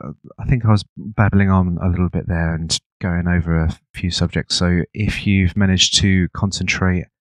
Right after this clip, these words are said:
and kept with me on that, um, this podcast, um, thank you very much, and, um, stay tuned for the next.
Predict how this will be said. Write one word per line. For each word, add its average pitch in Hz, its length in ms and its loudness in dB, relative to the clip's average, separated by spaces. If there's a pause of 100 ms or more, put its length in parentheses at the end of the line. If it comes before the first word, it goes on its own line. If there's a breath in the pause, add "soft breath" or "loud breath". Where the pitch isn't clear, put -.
(380)
and 92 160 -14
kept - 300 -2
with 101 180 2
me 95 100 2
on 90 180 2
that, 90 260 0
um, 87 280 0
this 90 160 -2
podcast, - 680 -6 (140)
um, 87 420 -4 (520)
thank 107 240 -6
you 107 80 0
very 98 240 4
much, 123 440 0 (140)
and, 110 560 2 (160)
um, 110 460 2
stay - 320 -2
tuned 123 680 -2 (200)
for 107 300 -4
the 117 120 -2
next. - 520 -6